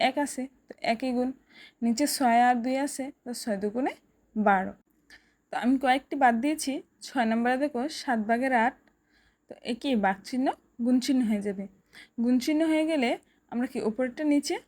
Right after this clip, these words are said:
আর নিচেরটা কি উপরে। তো ছয়ের নিচে কি আছে? এক, এক যাবে উপরে, ছয় যাবে নিচে। তো এবার আমরা কাটাকাটি করি। দেখো আট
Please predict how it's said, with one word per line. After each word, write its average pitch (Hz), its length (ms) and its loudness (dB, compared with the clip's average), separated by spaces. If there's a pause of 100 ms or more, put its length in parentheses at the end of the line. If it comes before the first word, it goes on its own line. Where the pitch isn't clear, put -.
(220)
আর 220 80 0 (100)
নিচেরটা 247 400 -4
কি 285 60 -6 (100)
উপরে। 190 240 -10 (440)
তো - 40 -4 (160)
ছয়ের 233 340 2 (100)
নিচে 247 260 -2
কি 294 140 -2
আছে? 294 140 -4 (220)
এক, 240 60 -2 (360)
এক 202 80 -4 (120)
যাবে 240 200 -2 (160)
উপরে, 302 260 -2 (380)
ছয় 214 280 0
যাবে 196 260 -2
নিচে। 190 200 -8 (480)
তো - 40 -16 (100)
এবার 240 220 2
আমরা 247 160 2 (100)
কাটাকাটি 254 420 0
করি। 254 140 -2 (140)
দেখো 233 220 -4 (840)
আট 220 120 0